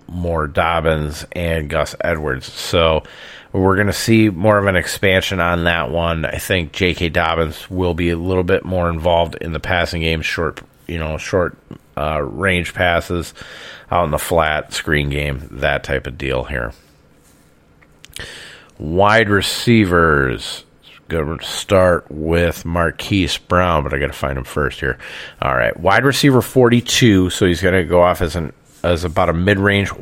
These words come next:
wide receiver four, which is great. Um, pick one oh one.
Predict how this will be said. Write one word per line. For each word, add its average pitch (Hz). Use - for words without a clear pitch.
wide 85
receiver 95
four, 104
which 104
is 71
great. 82
Um, 90
pick -
one 107
oh 107
one. 78